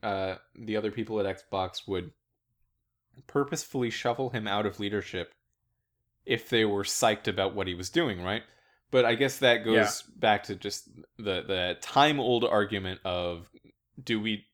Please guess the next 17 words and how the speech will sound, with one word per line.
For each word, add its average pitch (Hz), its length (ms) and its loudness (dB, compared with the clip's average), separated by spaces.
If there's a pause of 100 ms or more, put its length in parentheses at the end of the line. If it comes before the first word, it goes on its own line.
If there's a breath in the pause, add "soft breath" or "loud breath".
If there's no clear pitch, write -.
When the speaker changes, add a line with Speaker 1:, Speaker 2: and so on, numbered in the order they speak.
Speaker 1:
trust - 400 0
these 110 180 -2
struggling 104 640 -2
creatives 110 680 0
or, 101 160 0
or 90 360 -2
the, 87 360 -6
uh, 80 260 -6 (1080)
more 107 460 -2
battle-tested 95 1120 2 (180)
executives 101 1120 -2 (220)
that 92 180 -2
are 85 200 -4
trying 90 340 -6
to, 85 300 -4 (440)
you 104 100 -8
know, 87 180 -8